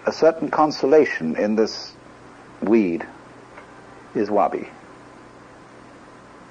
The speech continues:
Now, don't let me be too dictatorial. I'm trying to explain these things through examples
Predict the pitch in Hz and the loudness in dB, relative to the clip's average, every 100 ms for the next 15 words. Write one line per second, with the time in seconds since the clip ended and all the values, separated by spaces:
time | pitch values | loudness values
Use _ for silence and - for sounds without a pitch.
0 | - - - - - - - - 107 104 | -20 -20 -20 -20 -20 -20 -4 4 6 4
1 | - - - - 127 139 127 131 113 120 | 2 -16 -10 2 4 6 4 2 2 2
2 | 117 120 113 - - 117 90 76 71 - | 2 2 0 -2 0 4 4 2 -2 -8
3 | - 107 113 - 135 131 120 117 - 123 | -2 -2 0 2 2 2 -2 -4 0 2
4 | 131 113 101 - 98 85 90 - - - | 2 0 -4 -2 -2 -2 -8 -12 -16 -4
5 | 117 117 113 107 - 120 104 71 64 87 | 2 2 2 -2 -2 -2 -2 -4 -4 -4